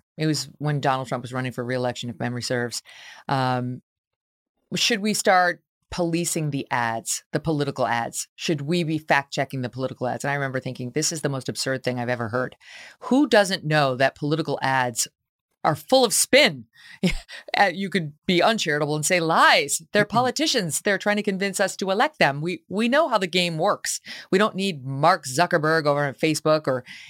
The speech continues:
Speaker 1: Elon Musk or anybody else at Twitter trying to help us decipher any of this. That's typically what the other side is for, to say, "He's a liar. This is not true. Let me prove it to you." N-, now it's like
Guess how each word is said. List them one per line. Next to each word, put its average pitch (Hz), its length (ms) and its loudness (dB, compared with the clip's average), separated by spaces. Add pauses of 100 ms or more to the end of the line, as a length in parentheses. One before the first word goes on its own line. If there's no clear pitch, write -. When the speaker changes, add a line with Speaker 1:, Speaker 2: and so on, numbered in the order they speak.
(120)
Speaker 1:
Elon 160 340 2
Musk 156 260 2
or 147 60 0
anybody 147 280 0
else 151 180 2
at 147 80 -10
Twitter 156 340 2
trying 147 320 -2
to 135 80 -6 (340)
help 180 340 2
us 151 260 0 (180)
decipher 180 520 4
any 131 160 -2
of 117 60 -8
this. 123 180 -6 (300)
That's 330 300 2
typically 208 400 -2
what 190 200 2
the 247 120 2
other 233 220 4
side 311 340 4
is 165 120 -2
for, 143 320 0 (240)
to 226 80 -2
say, 220 340 4 (160)
"He's 427 220 6
a 359 60 4
liar. 302 520 2 (460)
This 330 240 0
is 302 100 -4
not 330 220 2
true. 311 360 0
Let 214 180 -2
me 247 120 -4
prove 269 240 -2
it 262 120 -2
to 196 80 -4
you." 135 300 -2 (680)
N-, 226 240 -4
now 269 560 2 (480)
it's 240 260 0
like 233 320 2